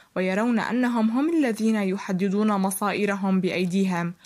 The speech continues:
هم يدركون أن لديهم القدرة على التحكم في مستقبلهم، لكن هذا لا يعني أنه لن يحدث لهم أي مكروه،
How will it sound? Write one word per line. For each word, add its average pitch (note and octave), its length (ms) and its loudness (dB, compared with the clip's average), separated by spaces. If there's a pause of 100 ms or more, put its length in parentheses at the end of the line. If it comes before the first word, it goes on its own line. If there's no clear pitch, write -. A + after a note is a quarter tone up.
(240)
هم G#3 140 2
يدركون G#3 680 0
أن A3+ 240 2
لديهم A3+ 500 0
القدرة A3+ 460 -2
على F#3+ 200 -2
التحكم G#3 520 -6
في G3 160 -4
مستقبلهم، F#3+ 880 -2 (380)
لكن G#3 280 -2
هذا A#3 400 0
لا C#4 180 2
يعني C4 480 0
أنه G3+ 400 0
لن G3+ 180 0
يحدث G#3 420 -4
لهم G#3 360 -2
أي G3 180 -2
مكروه، A3 520 0